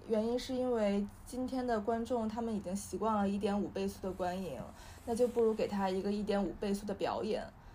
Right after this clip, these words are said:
就好像我们是在用，嗯，电影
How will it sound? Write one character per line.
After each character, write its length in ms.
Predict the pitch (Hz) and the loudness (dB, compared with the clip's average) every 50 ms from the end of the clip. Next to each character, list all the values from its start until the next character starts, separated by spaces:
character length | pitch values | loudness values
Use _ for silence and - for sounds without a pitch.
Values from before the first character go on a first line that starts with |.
| - - - | -20 -10 -2
就 120 | - 254 | 0 2
好 180 | 240 233 180 170 | 2 2 2 0
像 420 | - - 214 208 214 202 190 185 180 | 2 2 4 4 6 4 4 2 2
我 40 | 175 | 0
们 140 | 170 165 190 | -2 -4 -4
是 140 | 202 - | -2 -2
在 180 | 214 208 226 214 | 2 4 4 4
用， 320 | 214 214 214 208 202 185 180 196 - - - - - - - - - - - - - - - - - - - - | 4 4 4 4 4 2 0 -4 -8 -12 -14 -18 -18 -20 -20 -20 -20 -20 -20 -20 -20 -20 -20 -20 -20 -20 -14 -4
嗯， 420 | - 208 202 202 196 190 185 180 190 - | 0 2 4 4 4 2 0 -4 -4 -2
电 200 | - 269 247 240 | 2 2 4 4
影 200 | 220 196 175 123 | 4 2 0 -2